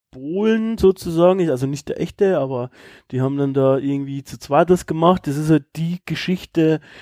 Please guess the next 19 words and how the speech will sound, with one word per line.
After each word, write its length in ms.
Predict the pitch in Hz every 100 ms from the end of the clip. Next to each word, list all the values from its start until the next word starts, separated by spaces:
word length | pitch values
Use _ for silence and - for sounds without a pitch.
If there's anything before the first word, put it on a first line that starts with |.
| - _
die 200 | 165 160
Anke 320 | 123 143 143 156
Engelke 560 | 127 175 214 - 190
gemacht 580 | 180 165 160 196 - -
hat, 480 | 185 190 - - -
und 160 | 143
zwar 300 | - 139 139
hat, 360 | 139 139 - -
hat 160 | 135 135
die, 60 |
glaub 240 | 131 123 127
ich, 160 | -
Ricky 300 | 135 180 214
nachgemacht, 920 | 202 160 175 - 175 175 180 190 - _ - - - - -
ähm, 460 | - 135 135 139
und 320 | 143 143 139 -
zwar, 540 | 139 139 139 135 131 _ _ _ _ _ _ _ _ _ - -
ähm, 560 | 123 120 120 120 113 -
irgendwie, 800 | 139 139 139 123 131 131 127 120